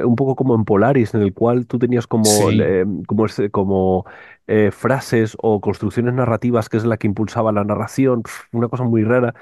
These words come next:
Speaker 1: Pero Amber es que además necesitas que los jugadores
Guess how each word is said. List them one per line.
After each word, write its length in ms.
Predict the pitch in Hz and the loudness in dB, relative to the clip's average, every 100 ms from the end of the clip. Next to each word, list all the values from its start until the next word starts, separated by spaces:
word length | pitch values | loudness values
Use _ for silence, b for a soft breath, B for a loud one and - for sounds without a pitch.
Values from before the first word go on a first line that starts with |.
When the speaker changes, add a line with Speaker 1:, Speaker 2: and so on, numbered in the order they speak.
| B B B - | B B B -2
Speaker 1:
Pero 220 | 110 110 | 2 2
Amber 280 | 120 156 151 | 2 0 0
es 100 | - | 0
que 80 | 165 | 0
además 300 | 143 160 160 | 2 0 0
necesitas 500 | 139 110 151 165 - | -2 0 0 0 -2
que 80 | 127 | -2
los 120 | 110 | -2
jugadores 560 | - 101 98 123 151 | 0 0 2 2 0